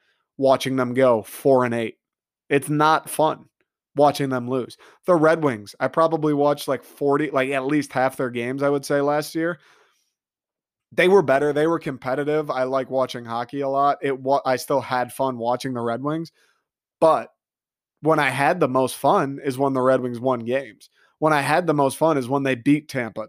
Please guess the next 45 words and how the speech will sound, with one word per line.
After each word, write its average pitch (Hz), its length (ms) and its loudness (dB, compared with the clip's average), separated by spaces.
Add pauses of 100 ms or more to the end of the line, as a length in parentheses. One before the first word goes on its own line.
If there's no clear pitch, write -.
twice 123 340 0
in 120 80 -10
a 117 60 -4
row, 117 180 0
I 110 120 -6
think 113 220 -12
it 113 60 -10
was. 110 300 -10 (340)
Like, 147 120 0
that's 143 380 -2
when 143 140 2
it's 113 140 -8
really 131 320 0
fun. 117 360 -16 (500)
That's 208 240 2
when 147 100 2
it's 120 120 -10
fun. 156 180 0
I'm 190 220 2
not 185 360 2
thinking 165 480 -2
back 139 340 0
to, 139 120 -4
like, 127 300 -2
"Oh, 175 200 -2
remember 139 460 0
when 151 140 2
they 131 120 0
lost 120 400 2
to 123 80 -8
Florida 143 460 0
four 131 260 0
to 135 80 2
one?" 123 300 -4 (680)
Those, 170 320 2
that's 156 320 0
not, 180 380 -2
that 160 140 0
wasn't, 151 300 -2
like, 127 160 -4
a 117 60 -8
fun 120 360 -8
game 120 320 -6
to 135 100 -4
watch. 151 420 -2